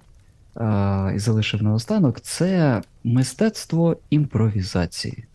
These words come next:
насправді. Це навички, які необхідно тренувати, а, але які врятують вас у будь-якій несподіваній ситуації. І ось тут,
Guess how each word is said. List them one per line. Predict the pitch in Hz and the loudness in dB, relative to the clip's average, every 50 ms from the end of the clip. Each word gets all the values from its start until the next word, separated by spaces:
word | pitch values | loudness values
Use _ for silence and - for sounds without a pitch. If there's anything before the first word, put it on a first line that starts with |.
| _ _ _ _ - - | _ _ _ _ -10 -10
насправді. | - - - - - - - 123 _ - - - - - _ - _ _ _ - - - - - - _ _ _ - - _ | -10 -10 -8 -10 -8 -8 -8 -10 _ -18 -20 -20 -20 -20 _ -20 _ _ _ -20 -20 -20 -20 -20 -20 _ _ _ -20 -20 _
Це | - - 151 | -6 -2 0
навички, | 151 196 254 254 233 214 - - - - 175 165 165 156 143 _ _ _ - - _ - _ - - _ | 2 2 2 2 2 0 -2 -4 -2 0 2 2 4 2 0 _ _ _ -20 -20 _ -20 _ -20 -20 _
які | - 104 110 - - - 214 214 | -2 -2 -2 -2 -2 0 0 2
необхідно | 180 127 110 104 98 - - 147 143 120 110 101 | 4 4 2 2 -2 -2 -4 0 2 2 2 2
тренувати, | - - 107 120 135 123 101 90 85 87 92 90 - - - 101 101 _ _ - _ - - - _ _ _ _ | 0 0 0 2 2 2 2 2 2 0 -2 -2 -2 -4 -6 -6 -6 _ _ -20 _ -20 -20 -20 _ _ _ _
а, | - 98 98 92 90 90 87 82 - - - - - - - | -4 -2 -2 0 0 0 -2 -2 -4 -6 -6 -8 -10 -10 -6
але | - 131 151 180 | -4 0 2 2
які | 156 123 - - 131 | 2 0 0 -2 -2
врятують | 117 107 107 104 - - 233 208 180 - | 0 0 0 0 0 0 0 0 0 -2
вас | 151 143 135 120 - 113 | -2 0 0 0 0 -2
у | |
будь-якій | 101 - 135 135 - 120 - - - 113 | 0 0 0 0 0 -4 -2 0 0 2
несподіваній | 107 95 95 - - - 92 107 107 104 101 98 95 92 | 2 2 0 0 -2 -4 0 0 2 2 2 2 0 0
ситуації. | - - - - - 85 78 - - - - - - _ _ _ - - - - - - - - - _ - - _ | -2 -6 -6 -4 -4 -4 -4 -4 -8 -10 -12 -12 -18 _ _ _ -20 -20 -20 -20 -20 -20 -20 -20 -20 _ -20 -8 _
І | 139 131 | 0 2
ось | 127 123 123 - | 2 2 0 0
тут, | - 220 247 247 247 - - - - | 2 2 2 2 0 -6 -20 -20 -20